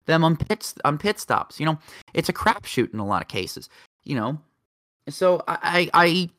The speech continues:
I feel like, to me,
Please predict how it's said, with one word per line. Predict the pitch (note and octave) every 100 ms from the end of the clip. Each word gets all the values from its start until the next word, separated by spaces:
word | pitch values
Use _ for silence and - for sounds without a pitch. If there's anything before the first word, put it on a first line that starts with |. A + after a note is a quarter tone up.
| _ _ _ _ _ _ _ _ _ _ _ _ D#3
I |
feel | D#3 C4 C#4+ G3
like, | C3 A2+ A2 - _ _ -
to | D3+
me, | E3+ D3 G#2 A2